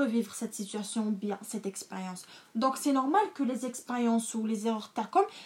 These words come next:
il faut que vous les acceptez. Si vous ne les acceptez pas, شغل إذا ما، ما تاكسبتيش انت كي غلطتي ولا، euh, et tout, ما راحش تديفلوبي. ما راحش يولوا des expériences.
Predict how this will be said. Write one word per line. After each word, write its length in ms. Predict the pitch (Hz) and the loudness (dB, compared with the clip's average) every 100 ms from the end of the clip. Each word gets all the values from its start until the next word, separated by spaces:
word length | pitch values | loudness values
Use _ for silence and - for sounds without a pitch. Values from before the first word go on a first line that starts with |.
| - | -6
il 100 | 269 | -4
faut 160 | 233 370 | -2 -4
que 100 | 302 | -2
vous 100 | 247 | 0
les 120 | 226 233 | 2 0
acceptez. 540 | 233 - 220 - 175 - - - | -4 -6 -6 -6 -10 -12 -20 -20
Si 160 | - 302 | -2 0
vous 120 | 254 | 0
ne 60 | 262 | 0
les 140 | 240 | 0
acceptez 460 | 277 - 247 - 233 | -2 -2 -4 -2 -2
pas, 340 | 240 311 339 _ - | 2 0 0 _ -14
شغل 300 | - 220 196 | -6 -4 -2
إذا 200 | 220 247 | -2 -2
ما، 160 | 247 226 | 0 0
ما 340 | 214 202 202 | 0 0 -2
تاكسبتيش 600 | 233 220 233 226 285 233 | -4 -4 -6 -4 -4 0
انت 140 | 226 240 | -2 0
كي 180 | 226 - - _ 269 | -6 -6 -20 _ -6
غلطتي 520 | 220 226 - 226 214 | -4 -4 -4 -2 -2
ولا، 420 | 202 202 202 196 - - - | -2 -2 0 -2 -4 -20 -10
euh, 300 | - 196 196 | -6 -4 -4
et 40 | 196 | -6
tout, 260 | - 381 440 _ _ _ 392 | 2 2 2 _ _ _ -6
ما 60 | |
راحش 340 | 453 - - - | -6 -6 -14 -10
تديفلوبي. 720 | 262 208 220 208 202 175 180 _ _ _ - | -8 -4 -4 -4 -8 -12 -14 _ _ _ 0
ما 80 | 359 | 4
راحش 280 | 523 523 330 | 4 4 0
يولوا 160 | 269 | 0
des 140 | 233 240 | 0 -4
expériences. 640 | - - 233 208 190 - | -6 -6 -4 -2 -4 -8